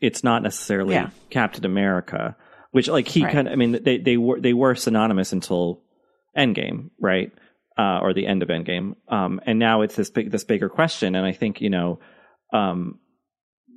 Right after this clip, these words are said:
Speaker 1: around the time of, like, the election and everything that ensued afterward,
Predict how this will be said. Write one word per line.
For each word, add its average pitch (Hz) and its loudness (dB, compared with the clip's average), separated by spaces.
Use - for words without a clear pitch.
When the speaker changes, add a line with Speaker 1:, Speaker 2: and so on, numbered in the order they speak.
Speaker 1:
around 117 4
the 101 2
time 95 -2
of, 90 -4
like, 87 -4
the 110 -4
election 131 0
and 101 0
everything 98 -4
that 90 -4
ensued 98 -2
afterward, 110 0